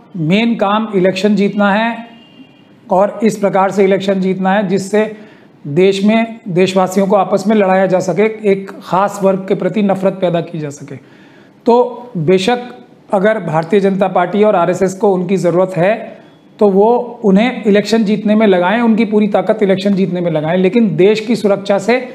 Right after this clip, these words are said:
समझौता जो है वो बहुत ही, अ, सीरियस बात है। उस काम पे कम से कम अगर उन्हें हटाया नहीं जा सकता political मजबूरियों की वजह से, तो मैं प्रधानमंत्री जी से, रक्षा मंत्री से,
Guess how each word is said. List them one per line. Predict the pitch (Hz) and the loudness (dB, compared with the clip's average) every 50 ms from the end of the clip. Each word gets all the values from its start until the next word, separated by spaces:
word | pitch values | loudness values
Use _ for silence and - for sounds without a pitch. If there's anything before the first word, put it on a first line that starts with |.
| - - - - - - - | -18 -20 -20 -20 -20 -20 -14
समझौता | - - 190 180 190 180 202 208 208 208 175 - 190 - - - - - - - - 190 | -6 -2 0 2 4 4 4 4 4 2 2 0 0 -2 -6 -12 -14 -16 -18 -14 -4 0
जो | 170 196 | 2 2
है | 185 202 240 | 2 2 2
वो | 214 226 220 | 0 0 0
बहुत | 185 185 160 185 220 220 208 | 0 0 0 0 0 -2 -2
ही, | - - 220 233 240 | -2 0 2 2 2
अ, | 214 233 - - - - - | 0 -4 -10 -16 -12 -4 0
सीरियस | 208 208 214 214 208 214 - - 214 208 233 226 170 | 2 2 2 2 0 -4 -4 0 2 2 2 2 0
बात | 170 196 196 190 190 190 | 0 0 0 2 2 0
है। | 208 240 233 - - - - - - - - _ - | -2 -2 -4 -8 -14 -18 -20 -20 -20 -20 -20 _ -2
उस | 262 247 247 - | 0 0 0 0
काम | - 247 208 202 202 202 | 0 0 0 0 -2 -2
पे | - 240 214 | 0 0 0
कम | 214 208 196 | 0 0 -2
से | 185 170 196 196 | 0 0 0 0
कम | 220 214 220 214 - - - - - - - _ - | 0 0 -2 -2 -6 -12 -18 -20 -20 -20 -18 _ -4
अगर | 180 180 208 214 | 0 0 2 0
उन्हें | 214 214 214 | 0 0 -2
हटाया | 165 147 147 - 175 185 208 220 | -2 -2 -2 -2 0 0 0 0
नहीं | 214 220 214 175 | -2 -2 -2 -2
जा | 202 190 | -2 -2
सकता | 190 196 165 - - 214 | -2 -2 -2 -2 -2 -2
political | 214 - 190 196 185 196 202 196 | 0 0 0 0 0 2 2 2
मजबूरियों | 196 185 180 165 165 180 185 185 190 185 | 2 2 0 0 0 0 2 2 2 0
की | 180 190 | 0 0
वजह | 170 170 160 170 | 0 0 0 -2
से, | 170 175 226 226 | -2 0 0 -2
तो | 220 220 - - - 214 214 233 233 226 - - - - - - | -2 -4 -8 -6 0 2 2 2 2 -2 -6 -12 -18 -16 -10 -4
मैं | 165 185 185 | -2 -2 -2
प्रधानमंत्री | - 185 160 160 165 185 185 190 190 185 190 185 202 | 0 0 0 0 0 0 0 0 -2 -2 -2 -2 -2
जी | 180 196 202 | 0 0 0
से, | 190 202 220 220 | 0 0 0 2
रक्षा | 175 175 185 180 - - 208 | 2 0 -2 -2 -2 -2 -2
मंत्री | 202 202 185 185 202 196 196 | -2 -4 -4 -2 0 0 0
से, | 190 214 226 233 214 | 0 0 -2 -2 -4